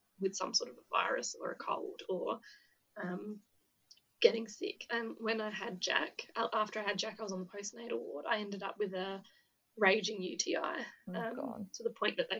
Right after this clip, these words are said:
Speaker 1: think it sort of hit my kidneys, and I was on, changed from medication to medication to, to treat that. And it, I think it, it does have a huge
Speaker 2: Mm.
Speaker 1: impact physically on us as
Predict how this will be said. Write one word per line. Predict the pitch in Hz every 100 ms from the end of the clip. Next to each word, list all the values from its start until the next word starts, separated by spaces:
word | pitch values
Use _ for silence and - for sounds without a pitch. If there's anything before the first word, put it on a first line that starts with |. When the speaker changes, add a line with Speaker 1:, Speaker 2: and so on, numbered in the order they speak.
| -
Speaker 1:
think | 190 185
it | -
sort | - -
of | -
hit | -
my | 220
kidneys, | 208 226 202 196 196 190 185
and | 180 208 180 190 180 - - -
I | 214
was | 208
on, | 202 185 196 -
changed | - 202 196
from | 202 185 185 180 _ 202
medication | 208 202 196 185 202
to | 180
medication | 185 190 214 226 - 202
to, | 208 208 _ _ _ -
to | -
treat | 196 208 - 202
that. | - 220
And | 226
it, | 240 -
I | 226
think | 214 214 208
it, | - _ -
it | 208 208
does | 190 170 - _ -
have | 196
a | 180
huge | - 190 196
Speaker 2:
Mm. | 202 208
Speaker 1:
impact | 196 196 - - _ _ _ -
physically | 185 - - - - -
on | 135 - - 202 _ -
us | - 208 -
as | - 233